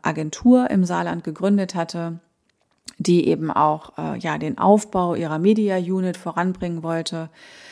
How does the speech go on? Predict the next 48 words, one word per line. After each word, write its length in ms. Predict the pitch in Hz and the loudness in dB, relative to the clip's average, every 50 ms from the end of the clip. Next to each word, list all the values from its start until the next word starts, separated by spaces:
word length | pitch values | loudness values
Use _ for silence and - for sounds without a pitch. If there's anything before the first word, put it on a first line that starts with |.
| - - - - - - | -20 -20 -20 -8 -2 2
ähm, 320 | 160 - 156 156 156 - - | 2 4 4 2 -2 -4 -6
mit 160 | 160 160 - | -6 -4 -2
dem 180 | 180 175 170 160 | -2 0 2 2
war 120 | 165 156 | 2 0
ich 100 | 156 - | 0 -2
zu 100 | - 160 | -6 -8
der 160 | 156 156 156 | -6 -6 -8
Zeit 200 | - - 156 - | -8 -10 -10 -8
viel 220 | - - 180 175 - | -4 -4 -2 -2 -2
unterwegs, 640 | - 151 160 160 170 220 247 247 233 233 - - | -4 -8 -6 -4 2 4 4 4 4 2 -2 -10
hab 120 | 160 - | -10 -10
dem, 260 | - 170 170 165 160 160 | -8 -8 -8 -8 -8 -8
ähm, 280 | - 147 151 151 156 - | -8 -8 -8 -8 -8 -8
eben 260 | - 165 160 160 156 - | -8 -8 -8 -8 -6 -6
auch 180 | - 156 - | -6 -6 -6
entsprechend 480 | - 151 - - - 151 156 156 151 - | -8 -10 -10 -10 -12 -10 -10 -10 -10 -12
davon 240 | 151 - - - - | -12 -12 -10 -10 -8
erzählt. 560 | - - - - - 196 208 208 202 - - _ _ _ _ _ _ _ _ _ _ _ _ - _ _ - | -10 -10 -4 2 6 6 6 6 4 0 -4 _ _ _ _ _ _ _ _ _ _ _ _ -20 _ _ 2
Und 260 | 185 175 170 165 - - - - - - - _ - | 4 4 4 2 -2 -6 -18 -20 -20 -20 -20 _ 2
der 140 | - 180 170 | 2 2 4
hat 140 | 180 180 - | 2 0 -2
sich 160 | - 165 - | -4 -8 -6
so 120 | - 175 165 | -6 -8 -6
gedacht, 340 | 175 170 170 165 165 - | -4 -2 -2 -2 0 2
„Ja, 120 | 220 226 226 | 4 4 4
die 60 | 214 | 4
Sabine, 600 | 180 180 175 170 214 226 220 214 208 202 202 214 - | 4 2 2 4 4 2 2 2 0 -2 -6 -8 -8
die 60 | - | -6
ist 260 | 185 175 - - - - | -6 -4 -6 0 4 6
cool 120 | 196 175 | 6 6
drauf, 460 | 185 180 208 220 226 233 220 - - _ _ - - - - - - - - | 6 4 6 6 6 4 2 -4 -16 _ _ -20 -20 -20 -20 -20 -14 -4 2
äh, 320 | - 175 170 165 165 - - | 4 4 6 4 4 2 0
in 80 | 175 - | -2 -2
Anführungszeichen, 640 | 180 175 - - 175 165 - - 165 160 160 156 160 | -4 -4 -6 -6 -10 -10 -8 -6 -6 -6 -4 -6 -6
dann 140 | 160 160 156 | -6 -4 0
soll 180 | 165 170 180 | 2 2 2
die 80 | 175 170 | 2 0
doch 160 | 160 160 147 | -2 -4 -2
bei 160 | - 165 156 | -2 -2 -2
uns 240 | - 165 165 156 - | -2 -2 -4 -4 -4
Sales 360 | - 151 165 175 180 - - | -4 -2 -2 -4 -4 -4 -4
machen, 300 | 165 151 147 156 165 165 | -4 -4 -4 -4 -6 -6
das 120 | 165 - - | -8 -8 -8
kann 180 | 175 165 165 | -6 -4 -4
ja 160 | 165 160 - | -4 -4 -2
eigentlich 340 | - 151 156 160 156 151 - | -2 -2 -2 -2 -4 -2 2
nur 140 | 190 180 175 | 2 2 2
klappen.“ 440 | - - 160 - - - 71 - | 2 0 -2 -2 -2 -6 -10 -10